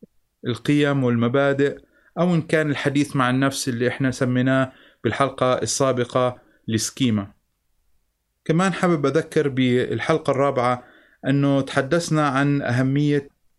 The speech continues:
التأمل بشجرة العائلة وأحداث الطفولة،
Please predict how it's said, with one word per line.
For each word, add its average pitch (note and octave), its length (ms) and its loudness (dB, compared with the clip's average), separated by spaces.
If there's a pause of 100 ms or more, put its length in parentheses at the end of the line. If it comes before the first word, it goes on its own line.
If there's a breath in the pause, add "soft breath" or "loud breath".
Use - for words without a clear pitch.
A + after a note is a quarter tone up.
التأمل D3 640 0
بشجرة B2 540 0
العائلة G2+ 500 -2 (960)
وأحداث C#3 520 0
الطفولة، A#2 600 -4